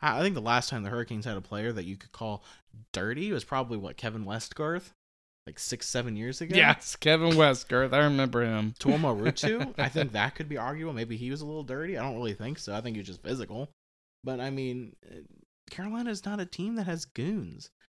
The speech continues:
Speaker 1: I can name two, like Westgarth and Komisarek.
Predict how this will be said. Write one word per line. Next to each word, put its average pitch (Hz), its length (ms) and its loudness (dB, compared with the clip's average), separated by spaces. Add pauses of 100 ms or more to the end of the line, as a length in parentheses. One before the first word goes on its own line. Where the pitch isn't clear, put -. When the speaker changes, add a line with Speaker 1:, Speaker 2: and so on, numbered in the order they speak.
(120)
Speaker 1:
I 160 120 -4
can 185 140 0
name 185 240 2
two, 190 540 -2
like 113 260 -4
Westgarth 190 600 -2
and 156 80 -4
Komisarek. 175 680 -8